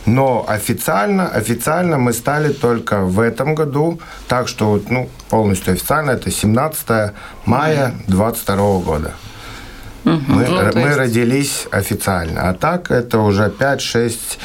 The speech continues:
Speaker 1: Есть, э, люди, которые с нами общаются, которые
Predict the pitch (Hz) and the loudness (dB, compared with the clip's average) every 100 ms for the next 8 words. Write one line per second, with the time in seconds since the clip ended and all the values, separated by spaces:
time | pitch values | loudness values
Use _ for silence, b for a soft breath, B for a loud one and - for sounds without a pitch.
0 | B B B 101 127 139 127 - 120 117 | B B B 2 4 2 -2 0 2 4
1 | 113 107 127 117 113 113 101 113 107 104 | 4 4 2 2 0 0 0 0 0 0
2 | 113 110 107 104 - 120 110 - 95 110 | 0 2 2 0 0 0 0 -4 -2 0
3 | 104 107 104 | 2 2 2